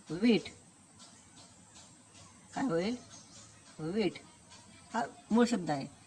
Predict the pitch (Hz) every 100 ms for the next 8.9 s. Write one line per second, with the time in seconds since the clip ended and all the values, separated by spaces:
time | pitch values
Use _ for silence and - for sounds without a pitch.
0 | - - 202 202 202 196 208 196 196 190
1 | 196 185 190 190 185 180 180 180 220 -
2 | - - - - - 190 202 175 175 170
3 | 165 - 165 151 - 180 269 - - -
4 | 240 240 196 170 147 139 - - - -
5 | - - 214 226 240 262 247 240 240 -
6 | 220 233 208 220 214 - 226 247 - -
7 | - 208 - - 269 262 233 240 214 208
8 | 202 185 214 185 - 170 160 - 170